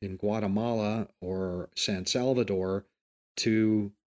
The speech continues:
anywhere in the United States you wanna go for eleven thousand dollars. And because so many have succeeded in buying these packages and succeeding, they were pretty easy marks.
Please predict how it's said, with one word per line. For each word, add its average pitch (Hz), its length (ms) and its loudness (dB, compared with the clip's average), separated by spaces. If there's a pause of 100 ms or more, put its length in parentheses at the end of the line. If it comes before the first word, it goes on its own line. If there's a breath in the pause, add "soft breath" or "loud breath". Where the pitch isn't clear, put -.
(160)
anywhere 127 440 4
in 123 240 4
the 117 80 2
United 120 420 2
States 120 420 2
you 113 100 2
wanna 117 260 0
go 123 280 4
for 107 460 0
eleven 101 380 -2
thousand 107 420 0
dollars. 95 560 -6 (120)
And 92 420 -6 (280)
because 135 360 2
so 151 180 4
many 131 440 4
have 98 280 0
succeeded 104 840 0 (200)
in 95 240 -4
buying 123 320 0
these 110 180 2
packages 110 580 -2
and 87 120 -4
succeeding, 131 760 2 (340)
they 120 140 4
were 123 140 6
pretty 156 280 0
easy 113 420 2
marks. 101 580 -4